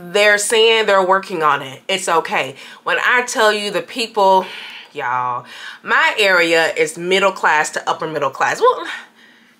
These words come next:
yeah, it's middle class to upper middle class. And so I fell out when I saw a couple of people in the neighborhood group. Girl, those neighborhood Facebook groups be the worst.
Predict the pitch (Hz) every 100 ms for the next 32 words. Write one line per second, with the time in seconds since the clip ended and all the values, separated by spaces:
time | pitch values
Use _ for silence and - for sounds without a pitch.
0 | _ 226 202 135 - - _ _ _ _
1 | _ 233 240 240 208 - - - - -
2 | - - 190 185 185 180 180 147 131 117
3 | - - - - - - 233 233 - 214
4 | 196 185 180 - 269 403 539 - 240 185
5 | 180 180 156 165 165 190 165 151 226 165
6 | 151 - 185 180 160 151 151 127 165 160
7 | 170 196 190 196 165 160 151 185 185 254
8 | 180 190 180 160 156 160 156 165 151 151
9 | - 160 139 139 143 131 -